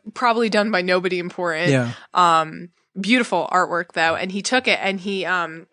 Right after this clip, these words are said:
Speaker 1: he drew in, I believe it was
Speaker 2: It was a Nazi.
Speaker 1: It was a Nazi.
Speaker 2: Yeah.
Speaker 1: <laughs> And he drew a Nazi <laughs> sitting on a bench looking at this beautiful landscape and then gave it back <laughs> to the thrift store.
Speaker 2: Yeah.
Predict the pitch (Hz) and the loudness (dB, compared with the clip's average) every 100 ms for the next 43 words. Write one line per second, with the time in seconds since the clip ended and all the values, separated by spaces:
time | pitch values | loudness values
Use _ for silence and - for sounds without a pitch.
0 | - 202 185 196 214 208 196 190 180 - | -16 -12 -8 0 0 2 2 2 -2 -8
1 | - _ - 196 208 240 262 202 196 185 | -18 _ -8 -8 -4 -4 -2 -2 -2 -2
2 | - - _ _ _ _ _ _ _ _ | -4 -6 _ _ _ _ _ _ _ _
3 | 143 160 190 196 117 104 208 202 208 185 | -2 2 2 0 -2 -6 -4 -2 0 0
4 | - - 165 110 104 - - - - 214 | 0 0 0 0 -4 -12 -20 -16 -4 0
5 | 208 208 208 226 240 220 214 220 - 208 | 0 0 -2 0 0 2 2 0 -2 -4
6 | - - 349 220 202 180 190 185 202 190 | 0 2 2 2 2 0 0 0 -2 -6
7 | 196 202 185 175 175 175 196 190 175 185 | -6 -4 -6 -6 -8 -4 -2 -2 -2 2
8 | 190 208 190 180 - - 254 277 240 269 | 2 2 -2 -2 -4 -4 0 2 2 0
9 | 240 220 277 294 349 - - 262 269 359 | 0 -2 0 2 2 0 2 2 0 -2
10 | - 330 - - - 202 165 127 | -2 -4 -2 -4 -2 0 2 2